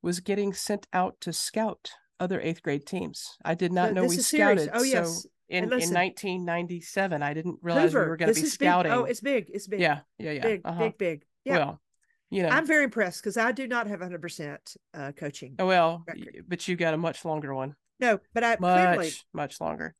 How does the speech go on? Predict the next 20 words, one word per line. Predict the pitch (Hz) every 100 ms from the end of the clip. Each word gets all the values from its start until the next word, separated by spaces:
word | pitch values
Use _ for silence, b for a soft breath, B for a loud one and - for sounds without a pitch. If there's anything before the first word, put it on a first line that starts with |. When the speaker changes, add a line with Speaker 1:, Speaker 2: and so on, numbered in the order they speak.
| -
Speaker 1:
Yeah. | 202
Speaker 2:
clearly, | 285 294 185 147
clearly, | - 240 214 175 151
that | 185 208
is | 196
a, | 196 185 180 175
I | 175
Speaker 1:
Did | 208 214
you |
Speaker 2:
think |
Speaker 1:
ever | 247 233
Speaker 2:
that |
you | 240
Speaker 1:
break | 247
a | 220
bone, | 220 226 254 -
buddy? | 226 233 254 - _ _
Speaker 2:
Never. | 190 175 160 151 _ _ _ -
Speaker 1:
No, | 214 220
I, | -